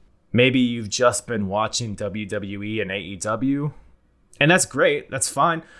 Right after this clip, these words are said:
If you enjoy doing that, that's really all that matters.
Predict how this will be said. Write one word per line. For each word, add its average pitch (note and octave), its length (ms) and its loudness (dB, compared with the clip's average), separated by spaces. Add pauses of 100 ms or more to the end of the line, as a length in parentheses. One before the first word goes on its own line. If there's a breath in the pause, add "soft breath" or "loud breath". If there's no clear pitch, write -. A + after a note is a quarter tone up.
(140 loud breath)
If C3+ 160 -2
you G3 120 4
enjoy E3 380 0
doing D3 360 -4
that, G3 320 -2 (680)
that's D#3+ 220 2
really F#3 200 6
all C3+ 120 2
that G2+ 140 -4
matters. B2+ 460 0